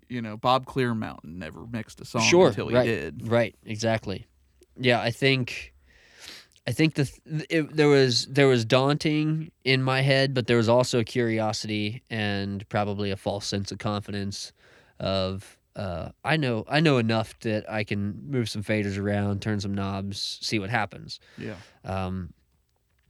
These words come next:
Speaker 1: The trick is not to do too much.
Speaker 2: Sure, it
Speaker 1: <laughs>
Speaker 2: is. And, and I think, um, I've, I've had a lot of, of great people around me that I've been able to bounce, bounce ideas off of and, and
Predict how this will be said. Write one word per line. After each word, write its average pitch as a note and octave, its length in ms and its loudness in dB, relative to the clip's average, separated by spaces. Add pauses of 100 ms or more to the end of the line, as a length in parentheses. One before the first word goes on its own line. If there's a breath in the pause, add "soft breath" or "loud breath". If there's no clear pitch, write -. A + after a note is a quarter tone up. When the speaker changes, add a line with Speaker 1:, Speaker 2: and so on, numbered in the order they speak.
(160)
Speaker 1:
The C3 100 -14
trick D#3 260 -8
is A2+ 180 -10
not A2+ 180 -10
to G#2+ 60 -14
do A2+ 180 -14
too - 240 -18
much. - 260 -16
Speaker 2:
Sure, G#3 480 2
it G#2+ 140 -2
Speaker 1:
<laughs> C3 160 2
Speaker 2:
is. - 320 -8
And, A2+ 420 0 (360 loud breath)
and A#2+ 160 0
I A#2+ 100 2
think, C#3+ 800 -4 (220)
um, G#2+ 640 -4 (1120)
I've, A2+ 200 -6 (120)
I've A2+ 160 -6
had B2 180 2
a A2 60 -2
lot A2 320 0
of, G2+ 360 -6 (100)
of G#2+ 140 -8
great A#2 500 -2 (380)
people A2+ 320 0
around A2 480 0
me G#2+ 340 -4 (640 soft breath)
that A2 160 -2
I've G#2 260 -4
been G#2 160 -2
able G2+ 300 -2
to G#2+ 120 -6
bounce, G2 640 -6 (800)
bounce A2 320 -2
ideas G2+ 420 -2
off G2 260 -4
of G2+ 240 -4
and, G2+ 280 -8
and G#2 420 -8